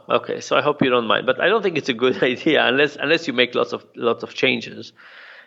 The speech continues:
Now, if you are a person that makes lots of changes and you plan these changes and you're not doing it as a reaction to what your portfolio is doing, then you're perfectly fine.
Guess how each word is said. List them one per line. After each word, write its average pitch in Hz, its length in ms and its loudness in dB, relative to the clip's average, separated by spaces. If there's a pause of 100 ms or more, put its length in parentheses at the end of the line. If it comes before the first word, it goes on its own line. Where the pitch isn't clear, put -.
(240)
Now, 135 240 2
if 147 200 -4
you 147 120 -2
are 202 280 4
a 175 120 2
person 135 380 2
that - 380 -4
makes - 640 -4 (220)
lots - 200 0
of - 100 -4
changes 160 500 0
and 107 120 -6
you 110 80 -4
plan 151 380 0
these 143 180 2
changes 123 520 2
and 110 140 -2
you're 113 120 0
not 127 180 4
doing 127 160 4
it 120 140 0
as 110 140 0
a 107 60 2
reaction 117 580 4
to 110 300 -4 (520)
what 117 240 2
your 113 80 0
portfolio 113 520 0
is 156 100 2
doing, 180 240 4
then 120 340 2 (120)
you're 113 160 0
perfectly - 460 -2
fine. - 360 0